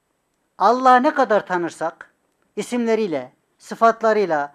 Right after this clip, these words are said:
şuunatıyla, asarıyla, efaliyle. Ne kadar Rabbimizi tanırsak,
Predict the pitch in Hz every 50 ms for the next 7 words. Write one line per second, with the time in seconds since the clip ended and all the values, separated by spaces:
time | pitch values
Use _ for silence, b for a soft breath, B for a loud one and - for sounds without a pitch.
0 | _ _ - - - 262 262 247 226 226 220 214 214 220 220 226 202 185 170 165
1 | 170 - b b b b b b 202 214 226 233 220 - 226 240 247 247 247 247
2 | 277 294 294 285 262 254 - - 214 220 214 208 202 190 165 131 113 - _ _
3 | _ _ _ _ _ _ 233 254 320 339 - 302 294 262 262 240 220 220 220 226
4 | 190 196 208 208 202 185 196 190 - 170 175 214 262 233 - 285 302 294 294 -